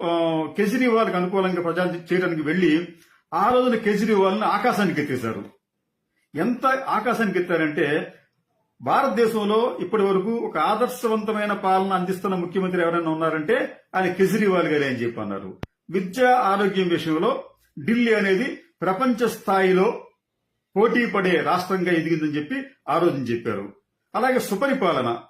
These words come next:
ప్రజల మెచ్చిన సుపరిపాలన అందించడంలో కేజ్రీవాల్ దేశంలోనే అగ్రస్థానంలో ఉన్నారని చెప్పి ఆ రోజు చెప్పారు చంద్రబాబు నాయుడు గారు. కానీ సరిగ్గా ఐదేళ్లు అయ్యేసరికి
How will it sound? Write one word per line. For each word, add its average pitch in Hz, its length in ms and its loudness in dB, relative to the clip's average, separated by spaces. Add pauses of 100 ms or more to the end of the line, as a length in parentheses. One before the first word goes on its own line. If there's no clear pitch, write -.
(160)
ప్రజల 226 280 0
మెచ్చిన 254 340 -4
సుపరిపాలన 208 520 -2
అందించడంలో 185 500 -2
కేజ్రీవాల్ 190 580 2 (440)
దేశంలోనే 208 520 0 (300)
అగ్రస్థానంలో 185 680 0
ఉన్నారని 156 280 -2
చెప్పి 175 440 2
ఆ 165 160 -2
రోజు 175 260 0
చెప్పారు 147 480 -2 (220)
చంద్రబాబు 151 260 0
నాయుడు 113 160 -6
గారు. 90 300 -10 (480)
కానీ 156 260 2
సరిగ్గా 196 640 0 (360)
ఐదేళ్లు 202 520 2
అయ్యేసరికి 180 1400 0